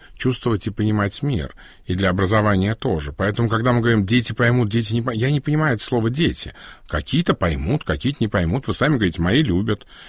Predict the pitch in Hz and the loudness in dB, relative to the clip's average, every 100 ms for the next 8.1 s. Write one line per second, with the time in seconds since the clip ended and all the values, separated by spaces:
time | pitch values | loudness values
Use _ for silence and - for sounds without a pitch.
0 | - 104 90 76 92 147 127 107 95 - | 0 4 4 4 4 6 6 4 -2 -4
1 | 76 113 147 - - - - - - 95 | 0 0 0 -8 -20 -20 -20 -20 -4 2
2 | 98 113 113 113 - 180 202 127 101 101 | 4 4 2 2 2 2 4 4 4 2
3 | 90 98 120 98 82 85 107 - 120 78 | 2 2 4 4 2 -2 0 4 4 2
4 | 80 82 85 82 117 175 107 - 120 98 | -2 0 2 4 4 2 2 4 6 6
5 | 92 98 - - - 98 98 85 90 90 | 4 2 2 -8 0 4 4 4 4 6
6 | 123 104 - 95 95 82 80 80 98 82 | 6 6 2 2 2 2 0 2 4 6
7 | 101 - 90 82 95 139 98 - 80 78 | 4 4 2 4 6 6 4 0 -2 0
8 | 78 | -2